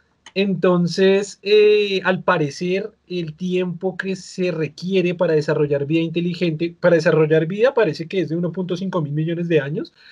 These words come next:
y de vida inteligente puede ser tres mil millones de años. Si una estrella, como nuestro Sol, dura diez mil millones de años, hay el triple de probabilidad de que no solo haya vida,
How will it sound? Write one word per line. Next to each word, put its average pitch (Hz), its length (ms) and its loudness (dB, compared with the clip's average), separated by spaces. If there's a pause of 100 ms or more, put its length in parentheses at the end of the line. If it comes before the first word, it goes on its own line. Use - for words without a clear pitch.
(280)
y 202 140 0
de 196 80 8
vida 165 180 6
inteligente 185 560 0
puede 180 300 0
ser 180 140 -2
tres 175 140 -4
mil 180 120 -2
millones 175 340 -4
de 151 100 4
años. 143 380 -10 (300)
Si - 180 -2
una 185 120 4
estrella, 185 600 2 (240)
como 180 180 -2
nuestro 170 320 -2
Sol, 165 300 -2
dura 160 180 0
diez 175 220 -2
mil 190 140 -2
millones 180 380 -4
de 175 140 -2
años, 139 380 -8 (760)
hay 156 200 0
el 180 120 0
triple 202 360 0
de 190 60 4
probabilidad 180 680 2
de 160 140 -2
que 180 160 -4
no 151 100 -2
solo 165 220 0
haya 180 180 2
vida, 180 400 0